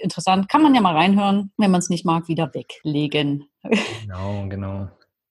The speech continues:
Speaker 1: Ja, und dann höre ich noch gerne die Wochendämmerung. Die gibt's, glaub ich, jetzt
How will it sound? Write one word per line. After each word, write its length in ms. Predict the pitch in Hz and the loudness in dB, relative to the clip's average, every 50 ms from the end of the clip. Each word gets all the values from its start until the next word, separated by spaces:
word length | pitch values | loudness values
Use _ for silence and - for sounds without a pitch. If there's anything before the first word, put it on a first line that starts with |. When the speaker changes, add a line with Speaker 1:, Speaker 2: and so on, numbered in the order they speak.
| _ - | _ -4
Speaker 1:
Ja, 500 | 208 208 202 190 185 180 170 160 - - - | 0 2 4 4 4 4 4 2 0 -2 -4
und 640 | - 202 208 220 226 247 262 285 302 320 311 285 302 | -2 0 2 4 4 4 4 4 4 2 2 0 2
dann 340 | - 190 226 254 269 262 226 | 2 2 2 4 4 4 4
höre 140 | 247 254 233 | 2 2 0
ich 140 | 220 214 214 | 0 -2 -2
noch 160 | 208 196 - | -4 -6 -4
gerne 280 | - 190 196 202 202 196 | -2 0 0 0 0 -2
die 200 | 185 190 175 165 | -2 -2 -2 0
Wochendämmerung. 880 | 202 208 - 214 208 190 202 208 226 240 240 247 254 277 311 320 302 | -2 0 0 -2 -2 0 0 2 2 2 4 4 4 4 6 4 4
Die 140 | 285 - 208 | 2 0 -2
gibt's, 360 | 196 233 233 - - - - - | -2 -4 -4 -4 -12 -20 -14 -6
glaub 220 | - 208 196 190 | -2 0 0 0
ich, 80 | 208 208 | 0 -4
jetzt 240 | 208 208 208 - | -4 -4 -6 -8